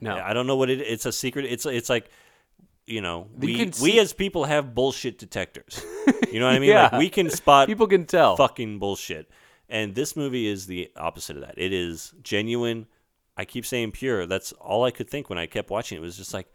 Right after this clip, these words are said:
Speaker 2: this is just so from the heart.
Speaker 1: It's the whole, from the heart and being pure, that's the whole thesis of the movie. It's the whole point of the doll maker's existence.
Speaker 2: Right.
Speaker 1: He is the guy deciding people's fates.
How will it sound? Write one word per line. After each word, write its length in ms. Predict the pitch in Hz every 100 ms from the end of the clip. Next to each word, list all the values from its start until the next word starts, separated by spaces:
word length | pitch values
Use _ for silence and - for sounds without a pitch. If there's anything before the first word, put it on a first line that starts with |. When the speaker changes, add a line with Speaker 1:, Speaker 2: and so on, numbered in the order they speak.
| _ _ _ _ _ _
Speaker 2:
this 280 | - 123 -
is 320 | - 117 110
just 360 | - 113 - -
so 220 | 113 120
from 280 | - 113 117
the 80 | 107
heart. 300 | 113 101 - _
Speaker 1:
It's 200 | - 131
the 140 | 135 123
whole, 300 | 110 151 101
from 280 | - 156 180
the 60 |
heart 280 | 135 135 135 120
and 140 | 107
being 220 | 113 113
pure, 300 | 107 120 110
that's 220 | 98 92 -
the 100 | 101
whole 180 | 131 117
thesis 520 | _ 110 95 - -
of 60 |
the 80 | 92
movie. 300 | 87 90 87
It's 160 | - -
the 120 | 107
whole 220 | - 120
point 400 | - - 113 98
of 120 | 101
the 80 | 95
doll 280 | 92 104 101
maker's 400 | 98 101 107 92
existence. 720 | 92 - - 175 - - - -
Speaker 2:
Right. 240 | 85 82 _
Speaker 1:
He 280 | - 175 165
is 560 | 147 143 123 104 87 - _ -
the 100 | 107
guy 280 | 117 110
deciding 520 | 98 95 - 101 95 90
people's 420 | 104 - 85 -
fates. 500 | - 85 - -